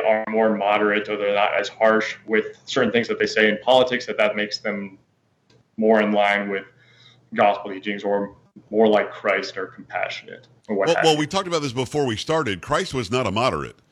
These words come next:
Speaker 2: He was the
Speaker 1: Mm-hmm.
Speaker 2: guy who said, "This is the will my God says do. My Father says do this." And then he, uh, of course, we believe in the triune God as a Christian. But, um,
Speaker 1: Mm-hmm.
Speaker 2: he,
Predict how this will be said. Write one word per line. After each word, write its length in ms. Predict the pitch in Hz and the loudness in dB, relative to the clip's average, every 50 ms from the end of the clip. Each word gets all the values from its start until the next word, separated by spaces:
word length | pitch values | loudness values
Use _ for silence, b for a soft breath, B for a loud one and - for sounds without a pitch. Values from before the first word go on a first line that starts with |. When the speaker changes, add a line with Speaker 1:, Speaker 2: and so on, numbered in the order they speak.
| _ _ _ _ _ - | _ _ _ _ _ -2
Speaker 2:
He 100 | - 151 | 0 2
was 140 | 170 117 107 | 4 4 4
the 60 | 107 | 2
Speaker 1:
Mm-hmm. 60 | 208 | 2
Speaker 2:
guy 120 | - 139 135 | 2 2 0
who 100 | 131 127 | 0 0
said, 200 | 117 - 135 120 | -2 0 -2 0
"This 200 | 113 - - - | 0 0 -2 -2
is 100 | 143 135 | -4 -2
the 80 | 139 139 | -2 -2
will 200 | 127 117 104 107 | -2 -2 -2 -2
my 140 | 110 113 113 | -2 -2 -2
God 300 | 113 107 104 113 117 110 | 0 0 0 0 0 -2
says 300 | - 117 117 120 101 87 | -2 -2 -2 -2 -2 -2
do. 320 | 104 98 85 80 87 90 B B B B B | -2 0 0 0 -2 -6 B B B B B
My 160 | B 107 120 | B 2 4
Father 460 | 135 - - 123 117 113 110 110 117 110 | 4 4 4 2 2 2 2 -2 -4 -4
says 260 | - 113 113 107 85 | -2 -4 -4 -4 -4
do 220 | 85 120 120 110 | -2 -2 -2 -2
this." 280 | 87 80 85 101 98 - | -2 -2 -2 -2 -2 -4
And 80 | 104 | -4
then 120 | 98 98 98 | -2 -2 0
he, 260 | 101 107 104 104 95 - | 0 0 -2 -2 -4 -4
uh, 120 | 92 104 90 | -6 -6 -6
of 120 | 90 87 | -6 -6
course, 200 | - 120 110 87 | -4 -4 -4 -2
we 80 | 92 101 | -2 -2
believe 160 | 90 104 107 101 | -2 0 -2 -2
in 40 | |
the 60 | 92 85 | -2 -2
triune 380 | - 131 135 131 110 92 95 | 0 0 0 0 0 -2 -2
God 160 | 92 90 87 | 0 0 -2
as 100 | 85 80 | -2 -4
a 20 | 78 | -6
Christian. 460 | - 156 160 147 - - 82 69 65 B B B B B B B | -6 -6 -6 -6 -6 -6 -8 -8 -8 B B B B B B B
But, 220 | 113 117 113 113 | 2 2 2 4
um, 200 | 120 113 110 110 | 2 2 2 2
Speaker 1:
Mm-hmm. 20 | 113 | 0
Speaker 2:
he, 140 | 113 131 | 0 -2